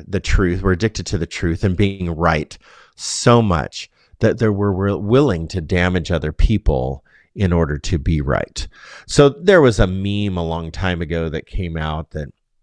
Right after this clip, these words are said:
said, "Is it better to be kind or is it better to be right?" I don't know who said it originally, but it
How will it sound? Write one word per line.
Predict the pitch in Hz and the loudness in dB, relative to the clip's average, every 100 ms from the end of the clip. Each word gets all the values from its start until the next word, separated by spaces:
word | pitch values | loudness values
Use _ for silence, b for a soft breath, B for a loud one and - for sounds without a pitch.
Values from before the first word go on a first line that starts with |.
| _ _ _ _ - _ | _ _ _ _ -20 _
said, | - 123 | -2 -2
"Is | 107 | 0
it | 107 - | -4 0
better | 127 147 | 2 2
to | 127 | 0
be | 95 | -2
kind | - 104 90 101 110 | -2 0 2 2 2
or | 82 | 0
is | 80 | 0
it | |
better | 67 82 78 | -2 0 0
to | 73 | -2
be | 71 69 | -4 -8
right?" | 67 73 71 - - - B B - | -8 -6 -4 -6 -10 -12 B B 4
I | 120 | 6
don't | 95 | 4
know | 73 | 2
who | 87 | 0
said | 80 - 78 73 | -2 0 0 0
it | 71 | -2
originally, | 71 71 - 73 73 82 | -4 -4 -6 -8 -6 -4
but | 78 | -4
it | 73 | -6